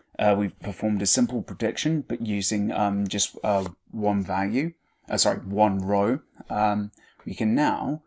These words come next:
generate some code. So essentially what this will do, it will add the model and any necessary projects that we need, um, to our solution.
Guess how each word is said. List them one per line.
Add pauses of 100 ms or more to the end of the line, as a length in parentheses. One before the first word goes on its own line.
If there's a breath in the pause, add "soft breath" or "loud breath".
(500 soft breath)
generate
some
code.
So
essentially
what
this
will
do,
it
will
add
the
model
and
any
necessary
projects
that
we
need, (340 loud breath)
um,
to
our
solution.